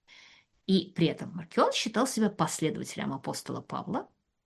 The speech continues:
И если мы посмотрим на письма апостола Павла, мы с удивлением увидим, что апостол Павел называет сатану, например, богом мира сего.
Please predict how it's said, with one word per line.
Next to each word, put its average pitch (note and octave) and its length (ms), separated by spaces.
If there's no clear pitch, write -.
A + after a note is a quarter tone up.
И D#3+ 80
если E3 580
мы F3 160
посмотрим D#3+ 800
на C#3 100
письма C3+ 360
апостола - 420
Павла, A4 340
мы C#4+ 300
с - 120
удивлением E3 540
увидим, A#3+ 380
что - 240
апостол C#3 400
Павел E4 360
называет F3+ 380
сатану, E3+ 460
например, E3 440
богом F3 540
мира E3 220
сего. - 420